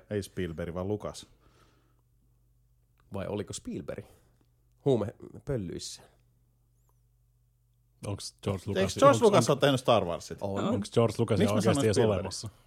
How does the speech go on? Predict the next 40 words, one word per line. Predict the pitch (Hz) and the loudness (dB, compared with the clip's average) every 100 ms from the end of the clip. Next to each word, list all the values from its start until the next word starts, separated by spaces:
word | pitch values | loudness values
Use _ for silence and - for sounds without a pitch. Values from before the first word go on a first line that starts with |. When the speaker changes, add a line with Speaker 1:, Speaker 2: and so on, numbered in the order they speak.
| _ _ - | _ _ -10
Speaker 1:
Ei | 87 | -8
välttämättä. | 98 - 90 | -8 -8 -12
Miksi | 165 - | -6 -2
mä | |
Speaker 3:
Mitä | 180 | 0
Speaker 1:
sanoin | - | 0
Speaker 3:
jos | - | 0
se | |
on | 104 | 0
vaan | 98 | 2
Speaker 1:
Spielberg | 98 | 0
Speaker 3:
niinku | 98 85 | -2 -6
Speaker 1:
äsken? | - | -8
Speaker 3:
Steven | - - 101 95 | -10 -4 -4 -4
Spielbergin | - 104 98 98 98 | -6 -6 -6 -8 -6
Subutex | 104 95 92 - | -6 -8 -12 -10
hallusinaatio? | 85 98 95 92 98 | -10 -10 -12 -12 -14
Speaker 1:
Niin, | 104 - _ _ _ _ _ | -16 -20 _ _ _ _ _
Speaker 2:
No, | 110 107 | 0 2
kun | |
ne | 113 | 4
Speaker 1:
George | 120 120 | 2 0
Speaker 2:
on | |
sitä, | - 101 | -4 -2
Speaker 1:
Lu-, | |
Speaker 2:
ne | 127 120 | 0 2
on | 143 | 2
sitä | 208 | 0
Speaker 1:
aivan. | 165 | 2
Speaker 2:
samaa, | 143 127 117 104 65 - | 2 2 2 0 -6 -6
tota, | 104 - 101 98 - - | -4 -2 -2 -4 -8 -10
niinku, | 95 95 101 95 - 50 - | -8 -8 -8 -8 -12 -20 -20
suuruusosastoa, | 104 110 98 98 95 - - 101 | -10 -8 -6 -6 -8 -10 -10 -6
Speaker 1:
Niin, | 104 104 110 107 98 | -4 -2 -2 -2 -2
Speaker 2:
että | 104 | -4
ne | 104 | -2
tuli | 113 | -2
Speaker 1:
niin. | |
Speaker 2:
samaan | 98 107 101 95 | -2 -2 -2 -4
aikaan. | 90 - 90 | -6 -6 -8